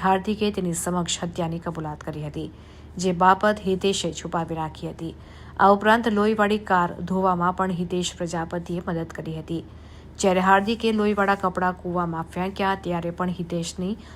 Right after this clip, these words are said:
હાજરી ત્યાં હતી, જેથી પોલીસે તેની ધરપકડ કરી હતી. દીપેનની હત્યાના બનાવમાં મદદગારી કરનાર હિતેશની પૂછપરછ દરમિયાન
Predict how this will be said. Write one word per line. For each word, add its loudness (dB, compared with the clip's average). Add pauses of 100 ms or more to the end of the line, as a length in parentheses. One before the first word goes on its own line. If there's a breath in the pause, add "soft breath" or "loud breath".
(120)
હાજરી 4
ત્યાં -4
હતી, -4 (380 loud breath)
જેથી 0
પોલીસે 0
તેની -2
ધરપકડ -6
કરી -8
હતી. -8 (600 loud breath)
દીપેનની 2
હત્યાના 0
બનાવમાં 0
મદદગારી -2
કરનાર -2
હિતેશની -4
પૂછપરછ -6
દરમિયાન -2